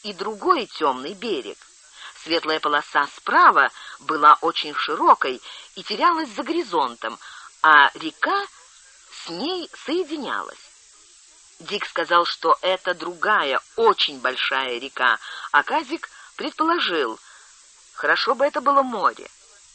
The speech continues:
"Море?" Марьяна знала это слово, но не представляла себе, что на этой планете тоже может быть море, и притом так близко.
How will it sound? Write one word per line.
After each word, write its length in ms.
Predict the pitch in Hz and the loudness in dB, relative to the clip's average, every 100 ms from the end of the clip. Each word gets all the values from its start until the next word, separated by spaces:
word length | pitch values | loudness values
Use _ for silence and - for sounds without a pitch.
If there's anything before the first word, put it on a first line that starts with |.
| - | -20
"Море?" 580 | 170 139 277 427 440 - - - _ _ - - - - 160 | -12 -4 -4 -2 -4 -6 -16 -20 _ _ -20 -20 -20 -16 -2
Марьяна 440 | 165 151 190 202 | 0 2 2 0
знала 320 | 190 247 254 | 0 2 2
это 200 | 262 302 | 0 -4
слово, 600 | 294 - 427 370 147 135 - - - | -10 -2 2 4 4 2 0 -12 -16
но 200 | 175 196 | -6 -4
не 100 | 208 | -4
представляла 680 | 202 - 240 233 254 214 147 | -12 -8 -6 0 2 2 0
себе, 420 | - 156 156 147 - - - | -6 -8 -2 -2 -4 -14 -8
что 260 | - 165 | -6 -4
на 240 | 156 170 160 | 0 0 0
этой 160 | 165 | -6
планете 600 | - 135 220 370 359 - 143 _ | -6 -6 -4 -6 -6 -8 -10 _
тоже 340 | - 339 311 | 0 0 -2
может 320 | 277 269 277 226 | -4 -4 -4 -10
быть 280 | 269 - | -12 -12
море, 500 | 165 311 170 156 143 - - | -10 0 2 2 -4 -8 -18
и 80 | 147 | -16
притом 340 | 135 127 240 | -12 -10 -10
так 240 | 226 185 139 | -8 -8 -8
близко. 540 | 131 113 - - 80 | -14 -14 -20 -16 -16